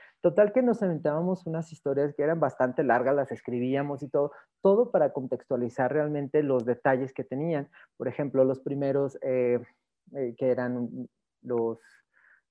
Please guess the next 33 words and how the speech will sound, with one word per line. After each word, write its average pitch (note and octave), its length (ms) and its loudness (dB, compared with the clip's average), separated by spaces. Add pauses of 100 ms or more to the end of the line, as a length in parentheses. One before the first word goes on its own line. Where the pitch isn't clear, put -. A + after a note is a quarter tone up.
(160)
este, - 840 -10
l-, C#3+ 280 -6
los... C#3 400 0
grises F3 380 -6
y - 20 -8
negros C#3+ 240 -2
son C#3+ 160 -8
cuervos F3 500 4
y F3 40 -4
los C3 160 -8
otros C3+ 240 -6
son C#3+ 180 -4
búhos. F3 460 4 (100)
Todo D#3 220 4
esto D#3+ 260 2
está C#3+ 240 -2
ambientado C#3+ 540 0
en C#3+ 80 -4
una C#3 240 -4
onda C3+ 180 -4
steampunk F#3 640 2 (460)
y D#3 140 -4
cada F#3+ 240 4
uno F#3+ 260 2
de F3 80 4
los D#3 220 0
bloques D#3+ 480 2
tiene, C3+ 460 -4 (220)
eh, A2+ 500 2
los B2+ 380 -2
que B2+ 80 -4
son C#3 300 -4
mecánicos F3 720 0